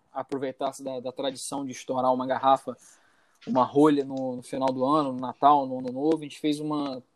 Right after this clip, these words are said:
uma seleção de, de grandes clássicos belgas lá, em garrafas de rolha. É, tu-, tem,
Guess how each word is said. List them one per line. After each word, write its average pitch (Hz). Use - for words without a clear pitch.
uma 131
seleção 147
de, 139
de 139
grandes 165
clássicos 151
belgas 135
lá, 139
em 135
garrafas 131
de 131
rolha. 151
É, 127
tu-, 120
tem, 123